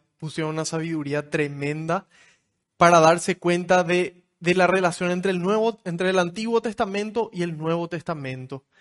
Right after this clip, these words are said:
El Nuevo Testamento estaba oculto en el Antiguo. Y el Nuevo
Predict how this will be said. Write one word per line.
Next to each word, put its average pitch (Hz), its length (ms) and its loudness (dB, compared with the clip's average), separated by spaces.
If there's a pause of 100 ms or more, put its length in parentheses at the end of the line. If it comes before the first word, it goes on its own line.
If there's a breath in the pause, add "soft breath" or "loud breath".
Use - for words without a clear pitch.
(120 soft breath)
El 160 180 -2
Nuevo 190 240 0
Testamento 170 520 -4
estaba 170 320 0
oculto 247 960 -4 (280)
en 156 140 -6
el 160 140 -2
Antiguo. 131 600 -10 (300 soft breath)
Y 175 120 2
el 170 160 0
Nuevo 226 580 0